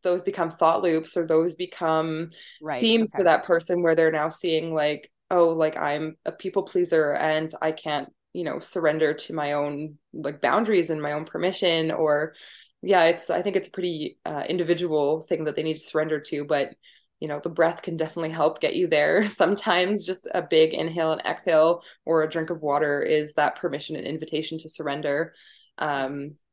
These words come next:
Speaker 1: but yeah, you've gotta have people who are willing to be flexible in the mind,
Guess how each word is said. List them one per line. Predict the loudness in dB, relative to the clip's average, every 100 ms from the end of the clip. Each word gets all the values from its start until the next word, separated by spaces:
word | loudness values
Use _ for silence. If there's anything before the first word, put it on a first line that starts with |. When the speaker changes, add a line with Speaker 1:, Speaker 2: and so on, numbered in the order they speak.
| -4
Speaker 1:
but | -2
yeah, | 0
you've | -2 0
gotta | 0
have | 0 -4
people | -2 -2
who | 0
are | 0 2
willing | 0 0 -6
to | -12
be | -10
flexible | -6 -6 -6 -4 -2
in | -2
the | -4
mind, | -6 -6 -8 -10